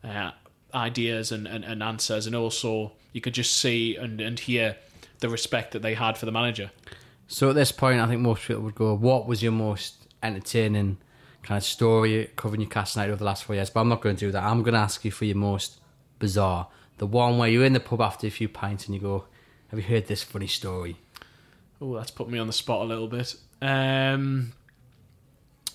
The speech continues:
Speaker 1: just give me a second to have a little think here. I'm trying to think, 'cause it'll probably be,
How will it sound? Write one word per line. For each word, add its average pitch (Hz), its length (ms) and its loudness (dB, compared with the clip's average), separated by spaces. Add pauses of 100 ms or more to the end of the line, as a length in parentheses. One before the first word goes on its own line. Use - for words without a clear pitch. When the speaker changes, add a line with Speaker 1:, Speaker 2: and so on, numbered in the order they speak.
(120)
Speaker 1:
just - 240 -10
give 117 140 -8
me 113 120 -6
a 101 60 -8
second 101 340 -8
to 98 60 -8
have 98 100 -8
a - 20 -10
little 90 140 -10
think 104 320 -12
here. 101 280 -10 (1300)
I'm - 160 -20
trying 120 260 -2
to 110 80 -10
think, 117 200 -4
'cause 117 100 -8
it'll 113 120 -10
probably 139 360 2
be, 127 520 2